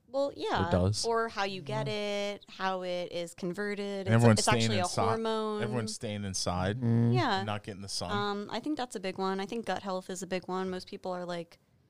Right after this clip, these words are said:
Speaker 1: "What's gut health?" <laughs>
Speaker 3: Yeah.
Speaker 1: Um,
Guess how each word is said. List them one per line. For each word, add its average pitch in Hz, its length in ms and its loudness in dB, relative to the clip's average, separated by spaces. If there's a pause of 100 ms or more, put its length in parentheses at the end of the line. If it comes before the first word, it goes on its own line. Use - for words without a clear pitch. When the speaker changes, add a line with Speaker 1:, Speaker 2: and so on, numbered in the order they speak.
(240)
Speaker 1:
"What's 190 280 -10
gut 277 200 -6
health?" 175 400 -4 (340)
<laughs> 262 60 0 (720)
Speaker 3:
Yeah. 202 320 0
Speaker 1:
Um, 196 280 -10